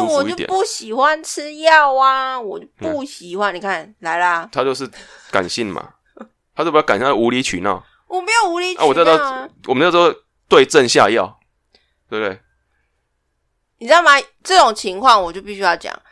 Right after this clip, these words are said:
Speaker 2: 有时候那个经痛没有痛到爆炸，就的前提下，我就不想要吃药，我就觉得我还可以忍。
Speaker 1: 可是没有，因为你知道为什么我们会想要这样吃药吗？
Speaker 2: 为什么？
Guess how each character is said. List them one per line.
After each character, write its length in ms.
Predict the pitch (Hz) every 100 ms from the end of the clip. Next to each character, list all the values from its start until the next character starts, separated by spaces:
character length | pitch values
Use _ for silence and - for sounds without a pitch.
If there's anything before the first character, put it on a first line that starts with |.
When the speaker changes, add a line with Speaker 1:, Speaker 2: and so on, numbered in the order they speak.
| _ _
Speaker 2:
有 200 | 220 220
时 80 | 254
候 120 | 330
那 80 | 311
个 100 | 320
经 280 | - 254 262
痛 200 | 311 240
没 140 | 233
有 180 | 233 180 _ _ _ -
痛 280 | - 254 233
到 140 | 233
爆 360 | 233 247 175 175
炸， 280 | 214 160
就 140 | 156 202 - -
的 120 | 185
前 320 | - - 170
提 140 | 180 175
下， 180 | 214 160
我 140 | 101
就 100 | 156
不 160 | 160 185
想 240 | 175 139
要 60 | 156
吃 260 | - - -
药， 140 | 117 - - _
我 100 | -
就 80 | 196
觉 80 | 233
得 80 | 190
我 80 | 147
还 140 | -
可 60 | 156
以 20 |
忍。 80 | 165
Speaker 1:
可 60 |
是 20 | 147
没 60 |
有， 80 | 151
因 80 | 160
为 60 |
你 80 | -
知 40 | 113
道 80 |
为 60 | 160
什 80 | 95
么 60 |
我 100 | 85
们 20 | 98
会 180 | 104 -
想 200 | - 71
要 60 | 92
这 60 |
样 120 | 98 76
吃 180 | -
药 100 | 78 50
吗？ 140 | - _
Speaker 2:
为 140 | - 160
什 40 |
么？ 240 | 143 -